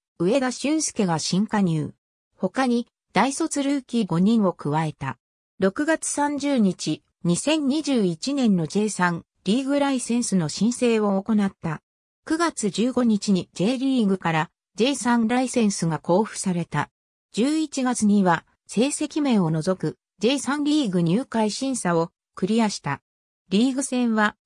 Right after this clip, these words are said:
開幕から上位をキープし、第二十九節終了時点でリーグ四位以内を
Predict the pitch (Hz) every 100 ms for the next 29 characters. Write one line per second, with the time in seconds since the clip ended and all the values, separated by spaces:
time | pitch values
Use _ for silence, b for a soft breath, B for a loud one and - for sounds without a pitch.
0 | _ - 214 302 311 - - 285 277 262
1 | 302 254 175 - 226 214 175 - 160 -
2 | b b 214 302 302 226 302 294 214 165
3 | - 269 - 269 - - 247 269 277 269
4 | 277 262 233 185 170 214 214 170 165 170
5 | 233 240 214 175 151 165